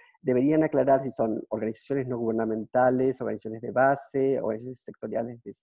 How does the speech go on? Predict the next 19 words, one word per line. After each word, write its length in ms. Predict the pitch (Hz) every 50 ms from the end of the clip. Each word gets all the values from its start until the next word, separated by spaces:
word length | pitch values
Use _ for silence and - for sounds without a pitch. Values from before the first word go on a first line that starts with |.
| _ _ -
o 60 | 107
sea, 260 | - - 104 107 - - - _ _ _ _ _ _ -
asociaciones 340 | - 110 - 107 120 120 123
de 40 | 120
profesionales, 500 | - 107 - - - 117 131 147 135 -
por 120 | - - -
ejemplo, 380 | - - - 113 - - - -
no 60 | 110
sé, 540 | - - 101 98 107 101 95 95 95 95 _ _ _ _ _ _ _
la 80 | 120 110
asociación 240 | - - 117 113
de 60 | 107 107
abogados, 520 | 107 113 107 110 120 123 127 123 123 123
el 60 | 127
colegio 320 | - - 107 117 - - 120
de 60 | 107
abogados, 560 | 104 110 110 117 123 123 123 120 117 113 -
ingenieros, 840 | 110 107 - - 110 110 117 120 127 127 123 117 123 120 117 - - _
etcétera, 560 | _ - - - 131 127 - 131 147 165